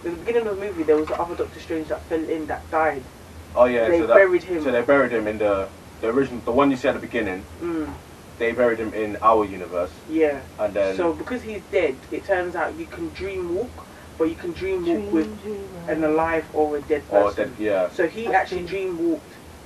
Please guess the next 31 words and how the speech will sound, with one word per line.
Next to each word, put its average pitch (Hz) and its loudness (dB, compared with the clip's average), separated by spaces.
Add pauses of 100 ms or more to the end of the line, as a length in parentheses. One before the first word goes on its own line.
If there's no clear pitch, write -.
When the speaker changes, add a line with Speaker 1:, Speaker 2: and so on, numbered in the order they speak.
Speaker 1:
the 165 2 (140)
dead 196 6 (160)
Doctor - -4
Strange 160 -6
in 156 -2
that 180 -2
universe, 135 -6 (460)
and 165 0
then 170 -2
these, 196 -10 (240)
like, 151 0 (420)
souls 170 -2
and 156 -4 (200)
the 147 0 (320)
damn 160 0
souls 170 -4
were 156 0
coming 131 2
Speaker 2:
Damn - -2
Speaker 1:
out. - 0
Speaker 2:
souls, 92 -4
yeah. 95 -6
Speaker 1:
He 90 -10
used 214 -10
them 180 -4
as 156 -6 (200)
wings. 151 -8 (800)
Speaker 3:
And 202 -12
created 196 -8
a - -12
king. - -18